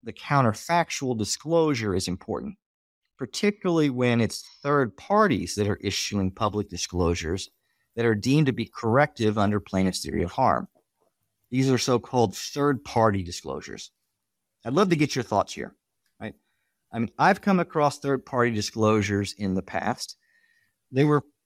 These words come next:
pretty common back in the day, particularly around options backdating scandal, where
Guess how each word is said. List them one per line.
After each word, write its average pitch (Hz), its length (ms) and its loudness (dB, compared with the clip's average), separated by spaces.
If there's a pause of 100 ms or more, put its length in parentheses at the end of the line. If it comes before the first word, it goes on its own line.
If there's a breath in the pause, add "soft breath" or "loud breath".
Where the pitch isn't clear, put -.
(100)
pretty 254 180 0
common 185 460 4
back 120 260 2
in 117 80 -4
the 110 60 -2
day, 135 340 0
particularly 135 600 -4
around 117 580 2
options 113 400 -2
backdating 117 560 0
scandal, 120 600 -4
where 110 300 0